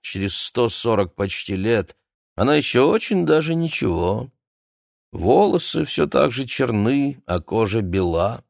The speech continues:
Бёдра у неё широковаты, пожалуй, но мужчин это даже привлекает. Всех, кроме Атара. Но что с циклопа возьмёшь? Только и решился на то, чтобы, как галантный кавалер,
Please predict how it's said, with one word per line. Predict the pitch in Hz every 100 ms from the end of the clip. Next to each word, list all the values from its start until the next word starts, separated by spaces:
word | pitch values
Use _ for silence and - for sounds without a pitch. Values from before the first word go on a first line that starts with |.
| _ _ _ _ _ _ _ _
Бёдра | 104 185 220 101
у | 92
неё | 90 85 82
широковаты, | - 85 82 87 73 67 -
пожалуй, | 73 78 73 67 64 65 - _ _ -
но | - 214
мужчин | 175 156 - 196 170
это | 113 - 87
даже | 73 127 87
привлекает. | 78 73 69 65 - 69 76 78 - - _ _ _ _
Всех, | - - 120 85
кроме | - 95 92 92
Атара. | 95 - 82 69 71 73 _ _ _
Но | 113 139
что | - - 185
с | -
циклопа | - 95 - 87 85 73 76
возьмёшь? | 76 80 76 71 - - - _ _ _ _ _ -
Только | 113 101 120
и |
решился | 123 123 - 110 90 98
на | 87 87
то, | 101 92
чтобы, | - 90 90
как | - 90 76
галантный | 90 92 101 98 87 90 82
кавалер, | - 95 90 92 95